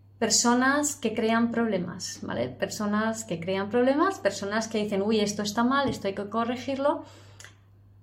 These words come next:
Mm, es una conducta muy común y es una conducta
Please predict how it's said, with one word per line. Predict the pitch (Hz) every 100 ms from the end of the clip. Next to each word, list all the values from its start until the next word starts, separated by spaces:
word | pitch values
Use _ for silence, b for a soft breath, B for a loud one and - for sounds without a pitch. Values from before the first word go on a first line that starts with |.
| -
Mm, | 247 240 233 226 220 208 208 - - - - - - - -
es | - 247
una | 285 294 294
conducta | 262 269 277 226
muy | 208 214 262 294
común | 294 294 311 381
y | 233
es | 240
una | 269 277 269
conducta | 262 247 262 262 294 302 -